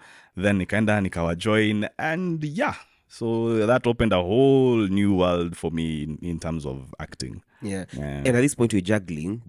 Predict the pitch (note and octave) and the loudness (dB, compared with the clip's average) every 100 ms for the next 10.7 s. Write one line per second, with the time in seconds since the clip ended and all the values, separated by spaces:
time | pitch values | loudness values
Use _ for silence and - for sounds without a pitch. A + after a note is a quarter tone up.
0 | E2 F2 G2 F#2 - E2 D#2 D2+ - F#2 | -6 2 2 0 -6 -6 -6 -10 -10 -8
1 | F2+ D#2+ D2+ D2 D2 C#2+ - D2 C#2+ C#2 | -6 -6 -8 -10 -12 -12 -14 -10 -8 -8
2 | D2+ G2+ - F2 E2 E2+ D#2+ E2 D#2 - | -8 -10 -12 -10 -8 -6 -6 -6 -8 -10
3 | C#2+ C#2 - C#2 - - A2+ A2+ F2+ - | -10 -10 -14 -16 -18 -12 -2 0 0 -4
4 | E2 F#2 F#2 G2 A2+ G2 F#2 F#2 F#2+ G#2+ | -4 -4 -4 -2 0 -2 -4 -6 0 2
5 | A2 G#2+ G#2 - G2 F#2+ F#2+ F#2+ F#2 F#2 | 4 2 0 -2 -2 0 0 0 0 -2
6 | F2 - F#2 F2+ F2+ F2+ F2 D#2 - - | -4 -2 -2 0 -2 -4 -4 -8 -14 -20
7 | G1+ - - - A#2+ - A2 F#2+ - G2+ | -20 -20 -14 -4 -2 -2 -4 -6 -4 -2
8 | G#2+ F#2+ F2 G2+ A2 G#2+ G2+ - G#2 A#2 | -2 -4 -2 0 2 2 -2 -4 -2 -2
9 | - G2 G#2 G#2 G2+ F#2+ F#2 F#2 G2 E2+ | -2 -2 0 0 0 -2 -2 -2 -4 -4
10 | E2+ E2 D#2+ E2 D#2 D#2+ C#2+ | -6 -6 -6 -4 -2 -2 -4